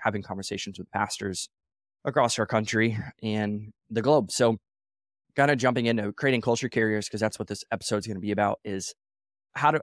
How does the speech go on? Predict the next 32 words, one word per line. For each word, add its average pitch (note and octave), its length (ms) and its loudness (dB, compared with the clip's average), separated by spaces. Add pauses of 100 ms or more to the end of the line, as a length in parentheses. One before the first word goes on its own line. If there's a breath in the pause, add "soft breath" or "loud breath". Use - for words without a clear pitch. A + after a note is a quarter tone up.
how C#3+ 160 0
do F3 60 0
we F3+ 100 0
create C3 260 -2
culture G#2 640 0
carriers? F#2+ 640 -2
And G#2+ 120 -6
I A2 80 0
think, C#3+ 360 -2
again, G#2+ 340 0
culture B2 320 0
has A2+ 100 0
kind A2 140 0
of G#2 60 -2
been G2 80 -2
a F#2+ 60 -4
buzzword, G2+ 520 -2
but - 140 -6
culture D#3+ 340 0
is D#3 140 -4
simply A#2 400 -2
behaviors. G2 800 -6 (400)
Like, A2 140 0
it's A#2 180 0
a, A2 220 2
it's A2+ 120 -8
a, G2+ 300 0
an A2 140 0
agreed A2+ 720 -2
upon G2+ 500 -4
behaviors F#2 920 -4 (100)
that G2+ 400 0